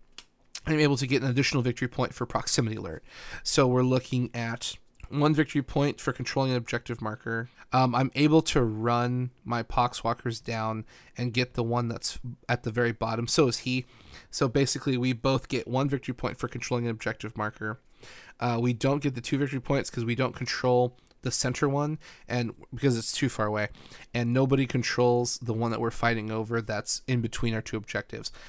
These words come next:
So he doesn't get any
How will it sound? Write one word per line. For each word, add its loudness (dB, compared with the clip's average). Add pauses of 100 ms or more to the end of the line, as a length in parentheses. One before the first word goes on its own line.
(140)
So 4 (600)
he 2
doesn't 8
get 4
any 0